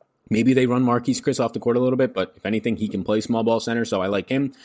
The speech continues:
Shabazz Napier, if Jerome Robinson is out, I'll probably get there more. He's one of the guys I like the least on this list because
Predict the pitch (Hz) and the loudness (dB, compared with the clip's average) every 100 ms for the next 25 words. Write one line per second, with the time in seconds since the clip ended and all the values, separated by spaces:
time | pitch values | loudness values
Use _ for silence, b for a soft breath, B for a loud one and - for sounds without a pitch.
0 | B B 170 175 143 135 143 139 139 160 | B B 2 2 2 0 2 2 2 0
1 | 165 165 135 107 117 123 135 131 131 127 | 2 2 4 2 2 0 0 0 2 2
2 | 127 127 127 127 131 131 127 B B 160 | 0 2 0 0 2 2 0 B B 2
3 | 147 139 120 113 110 104 90 95 104 110 | 2 2 2 2 0 -2 -2 -4 -2 -2
4 | 107 101 113 104 101 92 92 90 | -2 0 -2 -2 -4 -2 0 -2